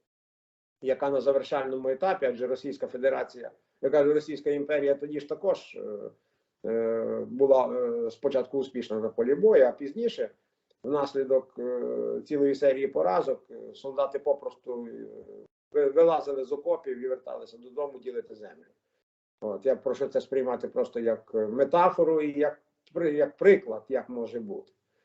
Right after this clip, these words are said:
Оце для мене був би критерієм. Бо території прийдуть, якщо російську армію ми розгромимо, то території прийдуть рано чи пізно. І з цієї точки зору я абсолютно згідний з тими військовими експертами, які говорять, що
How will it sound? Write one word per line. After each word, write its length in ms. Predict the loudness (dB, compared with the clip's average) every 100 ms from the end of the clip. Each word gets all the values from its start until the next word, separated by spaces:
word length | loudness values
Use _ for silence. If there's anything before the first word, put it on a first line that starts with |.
| _
Оце 280 | 4 8 8
для 140 | 8
мене 260 | 4 0 -2
був 180 | -4 -4
би 120 | -4
критерієм. 720 | -6 -2 0 0 -4 -12 -14 _ _ _
Бо 120 | -10
території 580 | 0 0 2 2 2 0
прийдуть, 580 | -6 -8 -4 -2 -2 -4
якщо 220 | -4 -4
російську 500 | -4 -6 -10 -2 2
армію 400 | 2 0 0 -2
ми 140 | 0
розгромимо, 640 | 0 0 2 2 0 -6 -12
то 60 | _
території 440 | -4 0 0 -2
прийдуть 380 | -4 -6 -6 -4
рано 220 | -2 -2
чи 140 | -6 -12
пізно. 360 | -10 -10 -10 -20 _ _ _ -8
І 100 | -4
з 60 |
цієї 240 | 4 4 6
точки 300 | 2 4 6
зору 240 | 8 8
я 80 | 6
абсолютно 400 | 2 -8 -4 -4
згідний 340 | -4 -4 -4
з 60 | -2
тими 260 | -2 -2
військовими 500 | -4 -2 -2 -2 -2
експертами, 640 | -6 -4 -4 -4 -6 -14 -14
які 220 | -2 2
говорять, 520 | 4 6 6 4 0 _ _ _ _ _
що 400 | -20 2 4 4